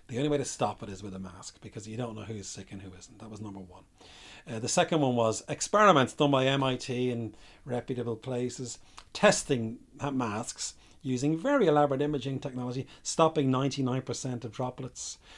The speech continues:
We know the virus is in a droplet, so that was the second pillar, if you will, scientific evidence.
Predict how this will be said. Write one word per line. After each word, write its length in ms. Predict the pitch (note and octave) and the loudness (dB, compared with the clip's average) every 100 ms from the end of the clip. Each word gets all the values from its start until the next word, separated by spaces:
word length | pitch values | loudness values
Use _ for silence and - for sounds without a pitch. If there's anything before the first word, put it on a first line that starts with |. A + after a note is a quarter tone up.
| - | -4
We 100 | D3+ | 4
know 220 | D3 E3+ D#3+ | 8 10 10
the 80 | |
virus 340 | C3+ C3+ A#2+ A2+ | 8 8 4 -2
is 140 | A2 | -6
in 100 | A#2 | -6
a 60 | G2+ | -6
droplet, 420 | G#2 F#2+ - - | -10 -12 -18 -18
so 120 | - A#2 | -12 -8
that 140 | A#2+ | -8
was 240 | G#2 - - - - | -8 -14 -16 -20 -12
the 80 | - | -8
second 460 | - A2+ G2 F#2 - - - - | -8 -8 -12 -14 -18 -20 -20 -8
pillar, 320 | - G#2+ F#2+ G#2 | -2 -2 -2 -10
if 120 | - | -10
you 100 | G#2+ | -8
will, 280 | G2+ F#2+ F#2 | -6 -6 -8
scientific 600 | - B2 G2 B2 A2+ G#2 | -4 -4 -2 -6 -6 -10
evidence. 520 | A2+ G2 G#2 C3 - | -12 -12 -16 -14 -14